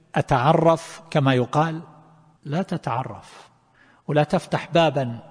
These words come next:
من أبواب جهنم، ثم بعد ذلك لا تستطيع أن تغلقه. واعلموا أن الله يحول بين المرء وقلبه، قالها الله بعد قوله: "يا أيها الذين آمنوا استجيبوا لله وللرسول إذا دعاكم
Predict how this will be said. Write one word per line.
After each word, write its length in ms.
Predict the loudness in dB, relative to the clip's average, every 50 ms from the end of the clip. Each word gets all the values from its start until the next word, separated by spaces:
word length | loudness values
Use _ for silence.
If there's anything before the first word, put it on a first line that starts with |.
| -20 -14 -8 -8
من 100 | -6 -4
أبواب 340 | -4 0 2 2 2 2
جهنم، 480 | 0 -2 0 2 2 2 2 0 -2 -4 -10 -20 -20 -20 _ _ _ _ _ _ _ _ _ _ -2
ثم 200 | 0 2 2 2
بعد 180 | 2 2 0
ذلك 380 | 0 0 0 0 -2 -2 -2 -2
لا 80 | -2 -2
تستطيع 760 | -2 -2 -4 -4 -4 -6 -6 -4 -2 0 0 0 0 -2 -6 -14 _ _ -8 -4
أن 260 | -2 -2 -2 -4 -4
تغلقه. 600 | -4 -4 -4 -4 -4 -4 -4 -4 -6 -6 -10 -12 -12 -14 -20 _ _ _ _ _ _ _ -4
واعلموا 480 | -2 -2 0 0 0 2 2 0 -2 -4 -10 -16 -20 -20 _ _ _ _ _ _ -4 -2
أن 240 | 0 0 0 -2
الله 500 | -2 -4 -4 0 0 0 0 0 -2 -4
يحول 580 | -4 -4 -6 -6 -4 -2 0 0 0 0 -2 -2
بين 380 | -2 0 0 0 2 2 2 0
المرء 500 | 0 0 2 2 2 2 2 2 2 4
وقلبه، 520 | 4 4 4 2 0 0 0 -4 -6 -10 -12 -14 -8 -4
قالها 320 | -2 0 0 0 0 -2
الله 320 | -2 -2 -2 0 0 0
بعد 260 | 0 0 0 0 0 -4
قوله: 380 | -4 -4 -6 -6 -6 -8 -10 -14 -18 -20 -8 0
"يا 160 | 2 2 4 4
أيها 280 | 4 2 4 4 4
الذين 360 | 2 2 0 0 0 -2 -2
آمنوا 360 | -2 -2 -2 -2 -2 -2 -4 -4
استجيبوا 720 | -6 -6 -4 -4 -4 -2 -2 -4 -4 -4 -4 -6 -8 -8
لله 560 | -8 -8 -8 -6 -6 -6 -4 -6 -6 -8 -10 -12 -16 _ _ _ _ _ _ -2
وللرسول 600 | 0 0 0 0 -2 -4 -6 -6 -8 -8 -8 -8
إذا 320 | -6 -4 -2 0 2 0
دعاكم 520 | 0 0 -2 -2 -2 -4 -4 -6 -8 -12